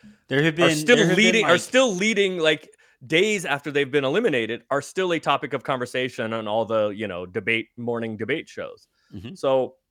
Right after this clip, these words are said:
Speaker 2: but this isn't, like, this isn't unique in the N B A landscape, and stars are, and players in general, are probably more aware of how all of this stuff works than maybe you're giving them credit for. Like,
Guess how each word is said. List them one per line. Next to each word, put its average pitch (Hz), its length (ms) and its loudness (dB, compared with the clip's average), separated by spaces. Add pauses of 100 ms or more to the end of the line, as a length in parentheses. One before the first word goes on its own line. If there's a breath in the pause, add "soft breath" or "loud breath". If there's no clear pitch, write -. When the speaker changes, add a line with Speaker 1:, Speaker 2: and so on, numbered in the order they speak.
(180)
Speaker 2:
but 180 200 -4
this 202 240 -2
isn't, 185 380 -6
like, 123 320 -8 (460)
this 147 140 -8
isn't 170 240 -8
unique 127 360 -8
in 120 80 -10
the 110 100 -6
N 101 80 -6
B 98 140 -6
A 92 80 -10
landscape, 87 480 -14 (120)
and 117 400 -6
stars 143 580 -2
are, 101 600 -4
and 131 80 -16
players 131 360 -2
in 95 60 -12
general, 82 380 -12 (880)
are 120 480 0
probably 110 840 -6 (380)
more 117 760 -4 (880)
aware 101 640 -4
of 95 100 -10
how 104 160 -6
all 87 180 -6
of 87 120 -10
this 92 120 -14
stuff 95 220 -10
works 98 320 -10
than 92 180 -8
maybe 90 200 -8
you're 87 120 -10
giving 87 300 -14
them 85 180 -14 (140)
credit 98 300 -10
for. 117 340 -6 (380)
Like, 95 260 -4